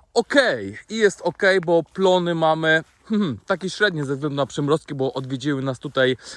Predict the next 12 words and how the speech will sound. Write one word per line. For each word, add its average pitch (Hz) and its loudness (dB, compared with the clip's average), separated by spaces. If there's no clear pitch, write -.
nawiedziły 147 2
nas 143 -2
tutaj 131 -2
dwie 151 2
fale 143 4
przymrozków 180 0
w - -20
trakcie 143 2
kwitnienia 190 0
oraz 139 0
po 139 6
zawiązaniu 139 0